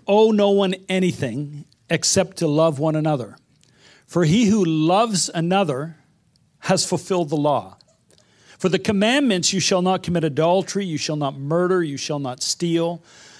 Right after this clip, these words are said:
you shall not bear false witness, you shall not covet.' And if there's any other commandments, are,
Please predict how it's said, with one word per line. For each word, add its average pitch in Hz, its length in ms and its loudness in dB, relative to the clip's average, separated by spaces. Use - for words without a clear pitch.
you 147 80 -6
shall 175 160 0
not 165 200 0
bear 160 160 0
false 165 320 -4
witness, 175 460 -4
you 151 60 -4
shall 147 180 -4
not 139 180 -8
covet.' 175 380 -2
And 139 80 -6
if - 80 -8
there's 156 160 0
any 214 160 2
other 208 160 2
commandments, 196 500 0
are, 220 460 4